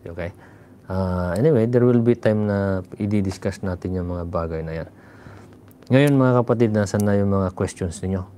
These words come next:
So, yan na lang muna yung pag-usapan natin. Yung sa slight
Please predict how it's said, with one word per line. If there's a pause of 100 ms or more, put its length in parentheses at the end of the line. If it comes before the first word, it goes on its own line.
So,
yan
na
lang
muna
yung
pag-usapan
natin. (840)
Yung
sa (240)
slight